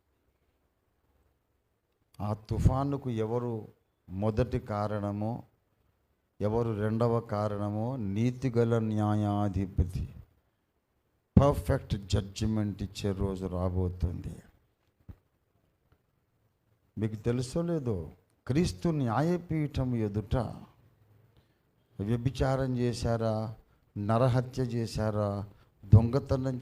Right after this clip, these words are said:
చేశారా, దోపిడీలు చేశారా అనే విషయాలు మాత్రమే తీర్పు తీర్చడు ఆయన.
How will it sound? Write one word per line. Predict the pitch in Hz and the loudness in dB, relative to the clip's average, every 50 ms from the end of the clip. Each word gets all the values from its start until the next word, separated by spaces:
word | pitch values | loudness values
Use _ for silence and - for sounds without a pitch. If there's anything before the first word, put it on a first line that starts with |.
| - 113 | -6 -6
చేశారా, | 110 101 - - 107 104 98 101 104 98 98 | -6 -6 -6 -4 -4 -4 -2 -2 -4 -4 -4
దోపిడీలు | 98 95 92 110 120 120 117 - 139 131 131 131 127 123 | -6 -4 -2 0 0 0 0 -2 -6 -4 -4 -6 -6 -6
చేశారా | 120 113 113 107 101 101 107 107 104 98 101 101 104 104 - _ _ _ _ _ _ _ _ _ _ _ _ _ _ _ - 113 | -6 -4 -4 -6 -6 -6 -8 -8 -6 -6 -8 -8 -8 -10 -12 _ _ _ _ _ _ _ _ _ _ _ _ _ _ _ -6 -4
అనే | 131 139 147 151 151 | -2 -2 0 0 -2
విషయాలు | 139 131 127 123 - - 160 165 160 160 160 156 | -2 -4 -6 -6 -4 0 2 2 2 2 2 0
మాత్రమే | 143 131 123 135 151 - - - 170 165 175 175 175 180 180 | 0 0 0 0 0 -2 0 0 2 2 2 0 0 0 -2
తీర్పు | 151 - - 160 160 151 147 - 160 | -4 -2 -2 0 0 2 2 0 0
తీర్చడు | 147 156 151 139 - - 147 139 139 | 2 0 -2 -2 -2 -6 -2 0 2
ఆయన. | 135 127 120 113 107 95 82 78 65 | 2 2 2 0 -2 -2 -4 -6 -10